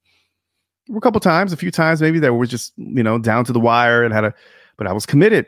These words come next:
you know? And I think somebody said that on the podcast, like,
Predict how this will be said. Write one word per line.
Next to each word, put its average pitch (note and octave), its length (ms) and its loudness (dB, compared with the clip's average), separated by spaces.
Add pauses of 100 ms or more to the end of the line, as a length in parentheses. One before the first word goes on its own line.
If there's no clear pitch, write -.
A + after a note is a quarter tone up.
(100)
you A#2+ 120 -6
know? B2 280 -6
And G#2+ 120 -4
I A2 60 -2
think D3 140 -8
somebody F3+ 200 -6
said D#3+ 200 0
that C#3+ 120 2
on B2+ 80 -2
the C3+ 60 -2
podcast, - 640 -4
like, - 220 -6